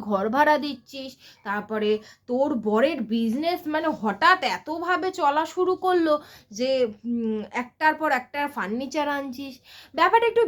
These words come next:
ভেবে দেখবি যে তুই কখন কি বলছিস, কখন কি করছিস, ঠিক আছে? তুই যে মিথ্যাবাদী আর তুই যে কত বড় চিটিংবাজ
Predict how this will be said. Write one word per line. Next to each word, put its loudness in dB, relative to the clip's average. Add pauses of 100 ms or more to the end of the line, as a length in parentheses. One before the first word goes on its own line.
ভেবে 0 (100)
দেখবি 2
যে -6
তুই -6 (100)
কখন -6 (160)
কি 0 (180)
বলছিস, -4 (180)
কখন -2 (140)
কি 4 (160)
করছিস, -8 (640)
ঠিক -4
আছে? -2 (520)
তুই 4 (100)
যে -2 (140)
মিথ্যাবাদী 4
আর -8
তুই -6
যে -6 (140)
কত 0 (120)
বড় 4 (120)
চিটিংবাজ 4